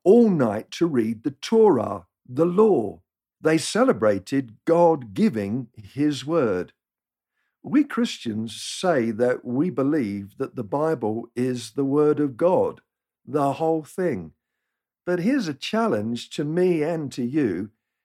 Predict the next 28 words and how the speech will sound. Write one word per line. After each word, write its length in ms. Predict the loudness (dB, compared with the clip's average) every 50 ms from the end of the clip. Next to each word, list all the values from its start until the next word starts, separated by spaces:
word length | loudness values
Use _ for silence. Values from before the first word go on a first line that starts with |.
| _ _ _ -8 -6
How 100 | -4 -2
much 340 | 0 0 -2 -2 -4 -6 -8
of 100 | -6 -4
it 280 | -4 -6 -6 -10 -8
do 200 | -6 -4 -4 -4
we 420 | -4 -6 -6 -4 -4 -4 -4 -4 -6 -6
read, 640 | -6 -4 0 0 0 0 0 -4 -8 -12 -18 -20 -20 _ -8
imbibe, 800 | -8 -6 -6 -6 -6 -4 -2 -2 0 0 0 -2 -2 -4 -6 _ _ _ _ _ _ _
apply? 680 | -10 -10 -8 -4 -2 0 0 2 0 -2 -4 -6 -10 -16 _ _ _ _ _ _ _ _
If 220 | -2 -2 -2 -2
we 200 | -4 -4 -4 -4
say 520 | -6 -8 -6 -4 -2 -2 0 -2 -2 -2 -4
that 340 | -4 -2 -2 -2 -2 -2 -4
this 260 | -6 -6 -6 -4 -4
is 200 | -4 -4 -4 -6
God's 380 | -2 2 2 2 2 0 -4
word 500 | -6 -2 0 2 4 4 2 2 -2 -4
to 120 | -6 -8 -8
humanity, 920 | -8 -8 -6 -6 -4 -4 -4 -4 -4 -4 -6 -8 -8 -6 -6 -6 -8 -10 _ _ _ _ _ _ _ _ _ _ _ _ -14
surely 640 | -10 -6 -2 -2 0 0 0 0 -2 -2 -4 -6 -10
we 220 | -10 -6 -4 -4 -4
should 260 | -4 -4 -6 -4 -2
diligently 640 | -2 0 0 0 -2 -2 -4 -4 -4 -6 -8 -8
study 500 | -8 -8 -6 -4 -2 -2 -2 -2 -4 -4
it. 280 | -4 -6 -10 -14 _ _ _ _ _ _ _ _ _ _ _ _ _ _ _ _ _ -20 -20 -2
Then, 200 | 2 4 4 4
of 120 | 2 -2 -2
course, 440 | -2 0 0 0 -2 -4 -8 -12